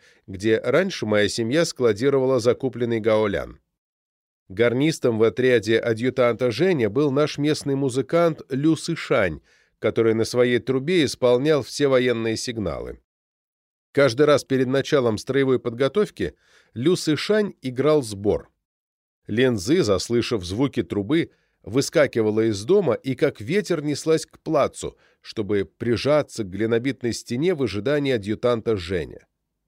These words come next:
Адъютант Жень отвечал за строевую подготовку. Он подпоясывался широким ремнём из бычьей кожи, на котором болтался браунинг. Адъютант Жень, выпитив грудь и втянув живот,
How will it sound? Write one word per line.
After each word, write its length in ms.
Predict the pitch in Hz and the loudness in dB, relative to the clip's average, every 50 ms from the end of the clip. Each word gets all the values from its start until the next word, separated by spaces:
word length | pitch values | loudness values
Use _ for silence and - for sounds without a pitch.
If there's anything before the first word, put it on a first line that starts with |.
| _ _ _ _ _ _ _ _ | _ _ _ _ _ _ _ _
Адъютант 520 | - 101 95 107 110 90 123 113 110 104 87 | -10 -8 -4 -4 -2 2 2 2 2 0 -2
Жень 380 | 80 123 160 180 175 156 - _ _ _ _ _ _ _ _ _ _ - | -2 -2 0 0 0 -2 -6 _ _ _ _ _ _ _ _ _ _ -4
отвечал 520 | - 120 - 131 135 123 - 190 196 196 | -4 -4 -2 -2 -4 -2 0 0 0 0
за 100 | 185 185 | -2 -4
строевую 460 | 160 - 165 156 151 143 143 160 170 | -6 -4 -2 0 0 2 2 2 2
подготовку. 720 | 170 - 156 147 147 156 143 - - - - _ _ - _ _ _ _ _ _ _ _ _ _ _ - | 0 -2 -6 -2 -2 -2 -2 -2 -8 -12 -12 _ _ -20 _ _ _ _ _ _ _ _ _ _ _ -2
Он 180 | 131 131 113 | -2 -2 0
подпоясывался 840 | - 123 110 - 127 127 131 143 135 120 - - 117 110 107 - 113 | -2 -4 -4 0 0 2 4 4 2 2 2 0 -2 -2 -2 -4 -6
широким 440 | - - 131 127 117 - - 113 113 | -4 -2 0 0 0 -2 -2 -2 0
ремнём 360 | 110 123 135 165 190 190 165 | 0 0 0 0 -2 0 -2
из 100 | 120 95 | -2 -4
бычьей 340 | 87 98 92 - - 104 98 | -4 -6 -6 -6 -6 -8 -6
кожи, 320 | - - 160 170 139 113 | -4 -2 -2 0 0 -2
на 120 | 101 87 82 | -4 -4 -2
котором 420 | - 95 - - 131 139 135 117 | -4 -4 -2 -2 -2 -2 -2 0
болтался 500 | 101 101 92 - 104 104 98 - - 110 | 0 -2 -2 0 -2 -2 -2 -2 -6 -12
браунинг. 680 | 92 80 78 69 50 50 - - - _ _ _ _ _ _ _ _ _ _ _ _ _ _ _ _ _ _ _ _ - _ - | -10 -8 -8 -8 -8 -10 -14 -20 -20 _ _ _ _ _ _ _ _ _ _ _ _ _ _ _ _ _ _ _ _ -20 _ -2
Адъютант 500 | - 117 110 127 147 151 170 170 165 151 | -2 0 2 2 2 4 4 4 4 4
Жень, 240 | 120 165 226 240 190 | 2 2 2 2 2
выпитив 600 | 113 139 180 175 - 151 - - 160 151 - - | 2 0 0 0 -2 -6 0 0 0 0 0 -4
грудь 440 | 104 95 120 139 180 202 170 - - | -4 -2 0 2 2 2 0 0 -2
и 40 | 127 | -4
втянув 400 | - - - 131 147 160 143 107 | -4 -2 -4 0 0 0 0 -2
живот, 440 | 92 107 123 135 196 233 226 - | -2 -2 0 0 2 0 0 -2